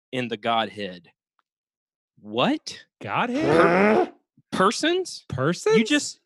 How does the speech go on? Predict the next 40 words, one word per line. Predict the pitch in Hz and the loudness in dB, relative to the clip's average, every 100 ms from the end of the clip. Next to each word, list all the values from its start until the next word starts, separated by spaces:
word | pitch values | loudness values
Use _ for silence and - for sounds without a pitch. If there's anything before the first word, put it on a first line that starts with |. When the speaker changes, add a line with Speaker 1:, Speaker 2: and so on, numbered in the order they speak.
| - | -4
Speaker 1:
we | 175 262 | 0 0
just | 277 - | -2 -6
spent, | - 208 208 - | -2 0 0 0
what, | 160 127 | -4 -4
an | 123 _ | -10 _
hour | 131 135 185 226 240 240 - | -10 -6 -4 -4 -4 -8 -10
talking | 190 202 214 | -8 -6 -6
about | 190 170 180 190 190 _ | -4 -4 -2 -4 -6 _
why | 147 151 | -2 -2
we | 156 | -2
worship | 156 156 - - _ 104 | -4 -6 -8 -12 _ -4
one | 117 220 | -2 0
God? | 220 240 269 247 | 0 -2 0 0
Now | 170 | -2
you're | 185 185 | -2 -2
gonna | 156 | -4
tell | - 180 | -4 -4
me | 165 | -4
that | 143 127 | -4 -2
there | 127 123 | -2 0
are | 117 110 - - _ _ _ _ _ _ - | 0 -2 -6 -20 _ _ _ _ _ _ -14
plural? | - 160 208 220 | -2 2 2 2
Okay, | 120 127 120 - 95 95 | 2 0 -2 -6 -8 -8
so | 127 | -8
now | 113 120 143 160 | -4 0 2 0
we | 151 143 | 0 -2
get | 131 | -4
into | 127 120 - | -4 -8 -10
some | - 123 | -6 -4
meat | 120 117 | -4 -8
and | - | -12
potatoes, | - 120 107 101 | -4 -2 0 -2
and | 101 | -4
I | 107 120 120 127 127 | 0 0 2 2 2
love | 123 113 117 113 | 0 -2 -2 -4
meat | 113 - | -10 -14
and | |
potatoes. | - 110 110 - | -10 -8 -8 -6
So, | - 214 156 151 208 - - - - 127 | 2 4 6 4 2 -4 -20 -20 -4 -2
um, | 127 123 | 0 -2